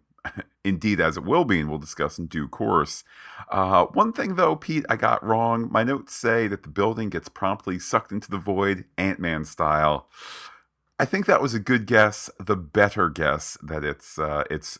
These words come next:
Stark style, to be revealed in a bit.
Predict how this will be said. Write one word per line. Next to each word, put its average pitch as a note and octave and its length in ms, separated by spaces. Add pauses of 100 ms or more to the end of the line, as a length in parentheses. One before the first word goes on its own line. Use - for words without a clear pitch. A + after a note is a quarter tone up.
Stark - 440
style, C#2 640
to - 100
be F#2+ 160
revealed D2+ 460
in C#2+ 80
a C2+ 60
bit. - 320